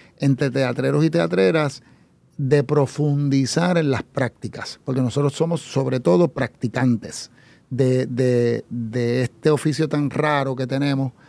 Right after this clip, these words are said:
del teatro y de contar historias, de meternos en lugares oscuros para enseñar la luz y lugares luminosos para que se vean la oscuridad. Y entonces,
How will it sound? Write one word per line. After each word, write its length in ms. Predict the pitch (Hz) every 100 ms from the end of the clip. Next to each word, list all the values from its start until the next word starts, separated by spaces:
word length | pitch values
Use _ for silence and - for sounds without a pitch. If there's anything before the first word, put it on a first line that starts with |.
| _ -
del 220 | 139 131
teatro 500 | 143 135 147 151 143
y 40 |
de 80 | 135
contar 340 | 117 127 120 139
historias, 720 | - - 165 156 139 131 127 - _ _ _ _ _ -
de 120 | 135
meternos 460 | 131 117 131 143 147
en 80 |
lugares 360 | 139 135 135 139
oscuros 420 | 139 - 147 143
para 440 | - 143 143 147 151 _ -
enseñar 460 | 131 117 123 123 135
la 120 | 156
luz 400 | 147 147 - - - -
y 160 | 147 139
lugares 400 | 131 131 143 143
luminosos 560 | 156 147 139 147 151
para 220 | - 127
que 100 | 117
se 140 | 117 120
vean 380 | 120 135 147 139 - _ _ _
la 100 | 135
oscuridad. 640 | 120 - 160 165 143 151 147
Y 100 | 139
entonces, 600 | 131 151 156 - 190